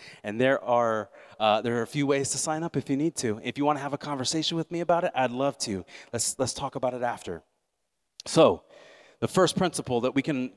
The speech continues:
take from the portion of Scripture and apply, apply to our life is Jesus takes away all sin, right? The second principle that we can take and apply is that God still speaks. The third principle that we take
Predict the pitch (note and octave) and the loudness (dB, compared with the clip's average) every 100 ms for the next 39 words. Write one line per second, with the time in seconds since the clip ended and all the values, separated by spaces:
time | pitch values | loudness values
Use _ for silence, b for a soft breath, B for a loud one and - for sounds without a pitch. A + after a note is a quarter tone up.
0 | - F#3 F3+ - D#3+ C#3 B2+ - F#3 D#3+ | -2 2 2 2 -2 2 2 2 0 0
1 | E3+ C3 - - - A2+ - D#3 C#3+ B2 | 0 -4 -4 -4 -4 -6 -2 2 4 2
2 | A2+ D#3 C#3 D3 B2+ B2+ A#2 G#2 - - | 0 0 0 0 0 0 -2 -4 -6 -4
3 | D#3+ D3+ E3+ D#3+ - B B B B - | -2 -2 0 0 -2 B B B B 2
4 | C#3+ - C3+ B2 A#2+ A2+ G#2+ G2+ - F2+ | 2 2 0 0 2 4 6 6 0 -2
5 | D2+ - G#2 A2+ B B A2+ - F3+ F3 | -12 -6 -2 -2 B B 2 4 2 2
6 | - D#3 - B2+ A#2+ B2 D3 - D3 C#3 | 2 2 0 -2 0 0 -2 -2 -2 0
7 | B2+ - C#3 B2+ A2+ A#2 - C#3 C#3 C#3 | -4 2 2 2 0 -6 -6 -6 -4 -2
8 | - - C3+ B2+ - C3+ A#2 - B B | -4 -2 -2 -2 -2 0 0 -2 B B
9 | - - - E3 D#3 F3 D#3 C3+ B2 A2+ | -4 -2 4 4 4 0 -2 -2 -2 -2
10 | B B B2+ A#2+ - C#3 A#2+ | B B -2 -2 0 -2 -4